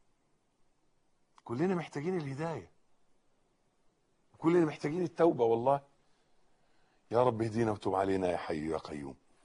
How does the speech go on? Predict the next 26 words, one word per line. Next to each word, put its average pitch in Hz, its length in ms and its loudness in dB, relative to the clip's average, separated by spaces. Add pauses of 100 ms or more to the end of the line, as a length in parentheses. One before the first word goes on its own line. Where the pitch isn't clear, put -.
(460)
لذلك 151 600 2 (1400)
الاعجاب 113 500 2
بقى، 92 140 4
اللي 107 120 0
معجب 147 320 4
بنفسه 175 420 0 (280)
تقول 151 160 0
له: 143 80 4
"ربنا 139 280 2
يهديك"، 139 320 -2
يقول 127 100 0
لك: 113 80 -6
"انت 98 460 -4
شايفني 107 580 -6
مجنون؟ 107 400 -6 (1800)
انت - 160 -10
بتتكلم 131 360 0
في 117 120 -4
ايه؟ 110 200 0 (1600)
ربنا 101 200 -2
يتوب 123 220 2
عليك، 120 200 2
يتوب 98 280 -4
عليا 135 260 2
من 135 100 -2
ايه؟ 131 220 -6